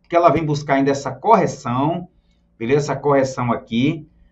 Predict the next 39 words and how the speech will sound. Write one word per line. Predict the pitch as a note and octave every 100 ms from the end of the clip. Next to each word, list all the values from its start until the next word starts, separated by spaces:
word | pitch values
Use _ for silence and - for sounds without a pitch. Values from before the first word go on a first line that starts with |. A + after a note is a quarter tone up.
| _ _ -
Não | A3+
precisa | A3+ F#3+ - E3+ D#3 C#3
ser | - D3 D3 B2+ B2+ -
praticamente | F3 F#3 - D#3+ C#3 D3+ D3+
aqui | B2+
onde | C#3+ C#3
eu |
marquei, | C3 - D3 D#3
pode | C#3+ B2
ser | - C#3
mais | B2+
abaixo | A#2+ A2+ B2 -
um |
pouquinho, | - - - D#3
pode | C#3 B2+
ser | -
mais | A#2+ A2
acima, | G#2 - D3+ D#3 D3+ - - _ _ _
mas | F#3+ F#3+ F3+ F#3
seguindo | F#3+ - - G#3 C3 F3 G3 F#3+ G3
uma | G3 A3+ A#3
tendência. | E3 E3+ C#3 C3 B2+ G#2+ - _ _ _ _ -
Mas | D3
essa | E3+ F3
correção | F3 F3 E3+ D#3+ D3
pode | F3
haver. | F#3 B2+ A#2 - - _ _ _ _
Por | A3+ D#3+
quê? | C#3 A2+ - -
Quando | - B3+
ela | C#4+ B3+
rompe | D#3+ A#2+ D3+ E3+ C#3+
aqui | A#2 C#3+
essa | C3+ C3
região, | A#2+ A#2+ A2+ C3+
tá | C3+ A2
vendo | A2+
aqui, | A2 - D3
ó? | D3